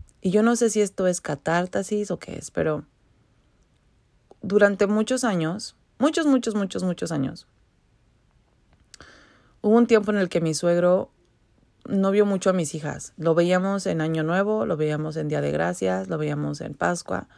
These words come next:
pero párale de contar. Mi suegro no era el, el abuelo de, "Ay, me llevó a tu hija a pasear", o "Tráiganse a los niños a jugar". O sea, nunca ha sido y nunca fue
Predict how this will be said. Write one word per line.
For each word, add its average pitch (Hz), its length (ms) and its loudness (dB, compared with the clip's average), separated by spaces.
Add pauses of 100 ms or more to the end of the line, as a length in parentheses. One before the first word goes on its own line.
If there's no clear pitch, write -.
(340)
pero 170 220 6
párale 175 320 2
de 156 120 0
contar. 143 440 -10 (640)
Mi 180 140 0
suegro 196 360 4
no 196 180 2
era 190 180 4
el, 190 240 2
el 165 140 2
abuelo 165 540 2
de, 147 360 0
"Ay, 294 520 -6
me 302 180 -4
llevó 254 180 0
a 269 100 -4
tu 269 100 -2
hija 262 260 0
a - 20 -4
pasear", 214 840 -2
o 151 720 -2 (420)
"Tráiganse 302 520 2
a 311 40 2
los 285 180 4
niños 254 280 2
a 262 60 -4
jugar". 190 560 -4
O 165 160 -10
sea, 185 180 0
nunca 196 520 -2
ha 233 40 -2
sido 196 460 -2
y 175 120 -6
nunca 170 340 -4
fue 175 480 -2